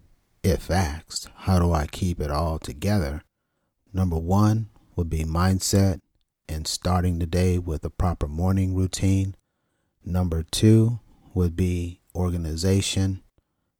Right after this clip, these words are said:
and ebbing and flowing with life rather than fighting against it and resisting situations that pop up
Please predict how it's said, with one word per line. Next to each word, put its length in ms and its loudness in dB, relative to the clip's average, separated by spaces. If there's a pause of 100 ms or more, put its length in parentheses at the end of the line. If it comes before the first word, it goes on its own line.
(120)
and 460 -4
ebbing 340 2
and 200 0
flowing 720 0 (200)
with 280 -4
life 360 -2
rather 320 0
than 380 -6 (160)
fighting 460 0
against 440 -4
it 120 0
and 200 -2
resisting 800 -2
situations 960 -4
that 240 -4 (100)
pop 300 -2
up 200 0